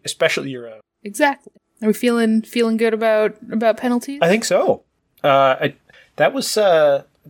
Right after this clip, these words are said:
Speaker 1: I think we hit everything we needed to. Um, I'm glad we, uh, glad we got to cover this topic. I'm surprised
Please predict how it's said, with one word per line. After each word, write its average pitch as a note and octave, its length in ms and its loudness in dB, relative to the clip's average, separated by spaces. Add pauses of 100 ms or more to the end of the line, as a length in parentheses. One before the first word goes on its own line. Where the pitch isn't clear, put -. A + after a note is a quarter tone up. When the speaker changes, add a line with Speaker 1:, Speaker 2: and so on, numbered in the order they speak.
Speaker 1:
I C3 160 0
think - 160 -8
we E3+ 80 -4
hit F3 180 -4 (380)
everything D#3+ 300 -4
we F3 80 -10
needed C#3+ 280 -4
to. A3 380 -4 (420)
Um, A#2+ 540 -2 (260)
I'm B2 220 -10
glad B2 420 0
we, C#3 280 -4
uh, C#3+ 180 0
glad C#3+ 220 0
we D#3+ 40 -6
got E3+ 120 0
to - 80 -14
cover F#3 180 -2
this - 120 -6
topic. C3 300 4
I'm C3 140 0
surprised D3 960 0